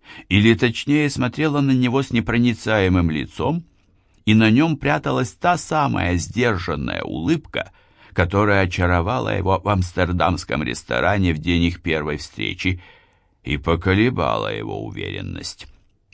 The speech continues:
из-за чего ему тогда очень не хотелось делать то, ради чего его прислали туда. И от нахлынувших воспоминаний что-то перевернулось в его душе. «Послушай», —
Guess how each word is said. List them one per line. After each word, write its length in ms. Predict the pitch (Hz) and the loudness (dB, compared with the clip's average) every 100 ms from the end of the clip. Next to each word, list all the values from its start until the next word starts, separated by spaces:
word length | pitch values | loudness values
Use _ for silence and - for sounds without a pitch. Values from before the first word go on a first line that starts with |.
| - | 0
из-за 320 | 101 87 92 | 2 4 2
чего 240 | 90 87 90 | 2 2 4
ему 220 | 90 92 | 4 4
тогда 340 | 90 85 90 | 2 2 2
очень 340 | 107 160 - 160 | 2 0 -2 -2
не 120 | 156 | -2
хотелось 580 | 156 147 160 147 117 98 | -4 -6 -2 -2 -2 -2
делать 400 | 95 90 87 87 | 0 0 0 -2
то, 160 | 90 | 0
ради 300 | 87 85 78 | 0 0 -2
чего 320 | 78 82 82 | -6 -4 -2
его 260 | 80 82 82 | 0 0 0
прислали 600 | 82 78 - 50 52 50 | -2 -6 -4 -4 -4 -4
туда. 400 | - 52 50 50 - _ _ _ _ _ _ _ _ _ - | -8 -6 -4 -6 -10 _ _ _ _ _ _ _ _ _ 2
И 100 | 107 | 4
от 220 | 107 87 | 4 2
нахлынувших 800 | 107 101 104 113 107 92 87 87 | 0 0 -2 0 0 -2 -6 -6
воспоминаний 760 | 69 - 73 69 98 131 113 | -8 -6 -6 -4 -2 -2 -2
что-то 380 | 98 - 98 87 | -4 -4 -4 -4
перевернулось 1040 | - 92 92 90 90 95 110 110 110 - - - _ | -4 0 2 2 2 2 0 0 -2 -6 -18 -20 _
в 40 | - | 0
его 340 | 90 90 95 | 4 4 4
душе. 440 | 95 87 - 60 - _ _ _ _ _ _ _ _ _ _ _ _ _ - | 2 -2 -4 -8 -10 _ _ _ _ _ _ _ _ _ _ _ _ _ -16
«Послушай», — 840 | - - - 98 92 - - - | -14 -10 -2 0 0 -4 -10 -12